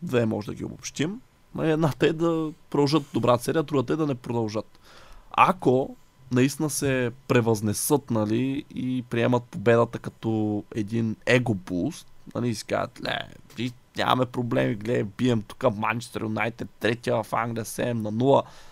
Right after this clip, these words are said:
Борнемут ли ще ни се сп-, опрат?“ Гарантирам ти, Борнемут ще бият. Влязат ли с такава нагласа Ливърпул в мача? Те трябва, нали, да извлекат позитивите, да приемат, нали, как ти кажа, че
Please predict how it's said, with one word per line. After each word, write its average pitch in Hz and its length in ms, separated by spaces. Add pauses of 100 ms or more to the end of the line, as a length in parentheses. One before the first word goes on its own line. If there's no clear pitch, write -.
(160)
Борнемут 165 720
ли 262 100
ще 392 120
ни 381 100
се 339 160
сп-, - 240 (160)
опрат?“ 113 500 (320)
Гарантирам 110 560
ти, 143 100
Борнемут 120 540
ще - 140
бият. 101 400 (340)
Влязат 117 400
ли 110 60
с - 80
такава 104 380
нагласа 101 540
Ливърпул 104 400
в - 80
мача? 98 240
Те 165 140
трябва, 160 280
нали, 147 160
да 160 80
извлекат 123 380
позитивите, 131 840 (720)
да 120 500 (280)
приемат, 143 460
нали, 147 420 (300)
как 139 200
ти - 80
кажа, 123 200
че 104 320